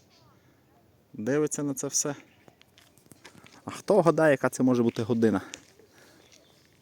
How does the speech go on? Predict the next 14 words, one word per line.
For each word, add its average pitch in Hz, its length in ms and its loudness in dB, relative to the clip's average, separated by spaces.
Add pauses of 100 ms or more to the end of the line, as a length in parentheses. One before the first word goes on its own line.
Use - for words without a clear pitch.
(120)
Як 127 220 -2
ви 110 80 -2
думаєте? 104 340 -6 (4000)
Двадцять 113 680 -4
друга 113 280 -4
тринадцять. 110 840 -6 (1000)
Ось 247 260 -6
він 175 100 -4
і 165 40 -4
настав. 151 580 -4 (1300)
Найдовший 107 800 -4 (1160)
день 107 300 -2
в 98 60 -4
році. 107 380 -2